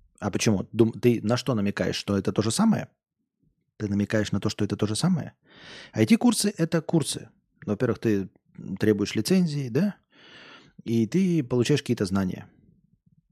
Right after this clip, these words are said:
Ты проходишь тестовые и получаешь знания. То есть это обучение.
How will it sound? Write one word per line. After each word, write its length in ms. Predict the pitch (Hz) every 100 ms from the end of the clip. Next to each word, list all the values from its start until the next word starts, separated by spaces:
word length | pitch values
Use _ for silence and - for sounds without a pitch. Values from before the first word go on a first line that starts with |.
| -
Ты 180 | 101 92 _
проходишь 400 | - 95 104 95
тестовые 460 | 151 170 - 113 104
и 20 |
получаешь 440 | - 107 147 113
знания. 260 | 95 110 95
То 80 | 98
есть 140 | -
это 140 | 135 104
обучение. 640 | 98 - 110 92 - -